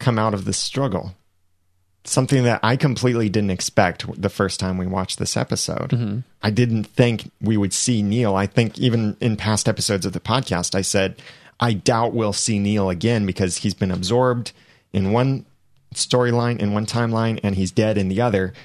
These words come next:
Speaker 1: We have no reason to see him again. He's probably off the show now."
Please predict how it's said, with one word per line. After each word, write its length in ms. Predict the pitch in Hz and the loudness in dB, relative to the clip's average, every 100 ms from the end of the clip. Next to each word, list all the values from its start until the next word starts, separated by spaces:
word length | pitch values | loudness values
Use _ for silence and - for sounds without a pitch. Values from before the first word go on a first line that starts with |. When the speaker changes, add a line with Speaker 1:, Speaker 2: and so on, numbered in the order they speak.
| - _ | -20 _
Speaker 1:
We 220 | 98 113 98 | -4 0 2
have 220 | 107 110 | 0 0
no 120 | 95 | 2
reason 340 | 98 110 92 | 2 2 0
to 80 | 87 | -2
see 200 | - 90 | -4 -4
him 120 | 90 | -4
again. 400 | 87 85 80 101 - _ - | -4 -6 -8 -10 -14 _ -4
He's 160 | 104 | -2
probably 420 | - 92 92 87 - | 0 0 0 -4 -4
off 200 | 90 90 | -4 -4
the 80 | 87 | -6
show 320 | - 110 90 | -2 0 0
now." 320 | 85 80 - | -2 -6 -8